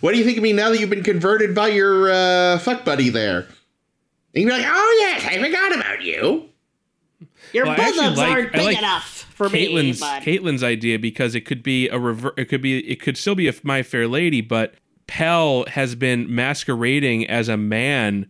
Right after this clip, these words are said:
Speaker 3: for so long that she has to relearn all of the, the ladylike
Speaker 1: Mm.
Speaker 3: things, or else Sluggo wouldn't believe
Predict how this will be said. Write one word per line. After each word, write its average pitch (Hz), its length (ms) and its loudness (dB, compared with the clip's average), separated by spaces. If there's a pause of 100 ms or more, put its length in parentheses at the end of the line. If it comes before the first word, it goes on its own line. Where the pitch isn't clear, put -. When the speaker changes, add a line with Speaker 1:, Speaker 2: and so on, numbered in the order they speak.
Speaker 3:
for 113 180 -6
so 113 300 -2
long 113 500 -2
that 101 100 -6
she 117 140 -6
has 117 220 -6
to 107 100 -6
relearn 113 840 -2
all 107 320 -4
of 104 160 -6
the, 101 260 -6
the 104 160 -10
ladylike 107 840 -6 (400)
Speaker 1:
Mm. 131 180 2
Speaker 3:
things, 107 540 -2 (200)
or 113 180 0
else - 500 -4 (200)
Sluggo 110 600 -2
wouldn't 101 300 -4
believe 110 640 -4